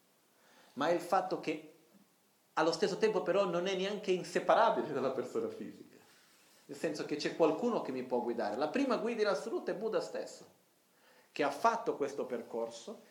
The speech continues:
e che mi può guidare in questo percorso tramite i suoi propri insegnamenti che io seguo.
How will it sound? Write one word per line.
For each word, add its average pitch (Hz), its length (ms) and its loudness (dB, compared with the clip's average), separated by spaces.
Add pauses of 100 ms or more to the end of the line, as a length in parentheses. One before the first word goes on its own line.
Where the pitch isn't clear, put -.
(120)
e 156 120 -6
che 240 140 -4
mi 247 100 -2
può 202 160 -2
guidare 160 400 -2
in 92 80 -14
questo - 240 -18
percorso - 460 -10
tramite 180 340 0
i 143 60 -2
suoi 143 180 -8
propri 151 300 -2
insegnamenti 143 580 -4
che - 100 -10
io 101 120 -4
seguo. - 480 -12